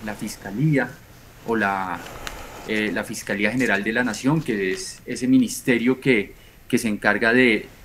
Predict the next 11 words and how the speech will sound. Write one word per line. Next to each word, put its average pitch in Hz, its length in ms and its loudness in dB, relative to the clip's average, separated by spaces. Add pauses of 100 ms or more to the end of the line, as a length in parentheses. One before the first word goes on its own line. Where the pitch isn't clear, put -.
perseguir, 117 680 2 (520)
eh, 110 180 -2
aquellos 117 460 -4
que 123 160 0
generan 113 440 2
diferentes 135 720 0
tipos 127 320 -4
de, 107 280 0 (540)
de 107 120 2
delincuencia. 127 500 2
Entonces, 131 680 0